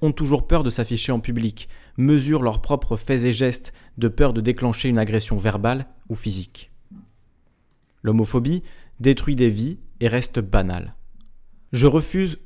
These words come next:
que mon émission serve à diffuser des discours homophobes et contribue à banaliser un peu plus des propos infâmes. Je choisirai toujours d'entendre les enfants rejetés par leur famille avant leurs parents homophobes. Je veux qu'il soit bien clair pour tout le monde que je choisirai toujours la défense des opprimés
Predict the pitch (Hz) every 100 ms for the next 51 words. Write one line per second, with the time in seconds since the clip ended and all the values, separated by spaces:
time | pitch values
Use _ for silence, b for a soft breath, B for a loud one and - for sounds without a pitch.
0 | - 143 139 139 139 - 160 160 - -
1 | 135 120 110 127 - 123 127 143 120 110
2 | 104 - 135 - 135 117 113 - 113 110
3 | - 113 139 - 123 120 - 123 113 110
4 | 110 110 120 127 135 120 117 - 127 110
5 | 107 107 - 123 - 113 104 104 92 87
6 | b b b b b b - 127 139 131
7 | 139 139 165 160 151 107 123 127 139 120
8 | 110 110 127 - 127 104 110 117 120 110
9 | 101 - - 113 131 151 B B - 135
10 | 120 113 104 107 101 104 104 101 98 -
11 | 92 90 - _ _ _ _ _ _ _
12 | _ _ _ - 117 131 170 156 - 147
13 | 123 147 - 156 156 - - 165 156 120
14 | 98 - 117 127 143 127 127 123 - 156
15 | 170 120 110 113 127 110 104 92 123 135
16 | 175